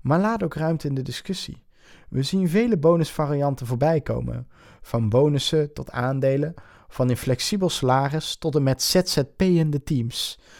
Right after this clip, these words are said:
waarbij maandelijks wordt bekeken wat iedereen kan verdienen. Vier, werk-privébalans.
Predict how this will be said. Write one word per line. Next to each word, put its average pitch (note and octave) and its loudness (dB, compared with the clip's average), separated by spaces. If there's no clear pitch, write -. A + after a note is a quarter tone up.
waarbij A#2+ 0
maandelijks D#3+ 0
wordt - -6
bekeken B2+ -2
wat D#3 0
iedereen B2+ -2
kan B2 0
verdienen. A#2 -2
Vier, - 0
werk-privébalans. A#2 -2